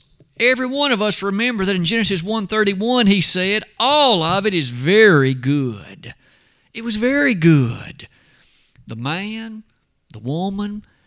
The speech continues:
the gene pool that was characteristic of them, think about what you and I often hear about the contaminated gene pool of our day.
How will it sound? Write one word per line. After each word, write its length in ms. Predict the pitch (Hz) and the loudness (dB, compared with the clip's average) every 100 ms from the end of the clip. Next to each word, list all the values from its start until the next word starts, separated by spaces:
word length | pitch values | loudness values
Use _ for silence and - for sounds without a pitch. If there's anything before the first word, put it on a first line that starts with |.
| _ | _
the 120 | 127 | -12
gene 500 | 120 127 160 196 202 | -6 -4 -2 -4 -6
pool 560 | 185 180 185 196 196 196 | 2 2 2 -4 -6 -8
that 160 | 175 | -8
was 140 | - 131 | -8 -8
characteristic 840 | - 160 160 - 143 180 - 175 | -6 -8 -8 -8 -4 -4 -4 -8
of 100 | 170 | -10
them, 400 | 151 175 190 202 - - _ _ _ _ | -10 -10 -8 -12 -14 -20 _ _ _ _
think 220 | - 277 | -14 -14
about 320 | 208 190 185 165 _ _ _ _ _ | -14 -12 -12 -14 _ _ _ _ _
what 180 | 185 - | -18 -14
you 180 | 190 | -12
and 100 | 175 | -12
I 100 | 175 | -12
often 440 | 170 180 185 - 143 | -12 -8 -8 -8 -10
hear 320 | 139 180 160 | -8 -6 -6
about 360 | 147 156 160 - | -6 -6 -8 -8
the 100 | 147 | -10
contaminated 800 | 139 123 156 165 160 160 151 117 | -10 -8 -8 -8 -8 -8 -10 -8
gene 400 | 123 165 165 127 | -8 -8 -10 0
pool 360 | - 139 123 | 0 0 -8
of 60 | 117 | -10
our 180 | 120 113 | -12 -14
day. 600 | 120 110 104 - - | -14 -16 -20 -20 -20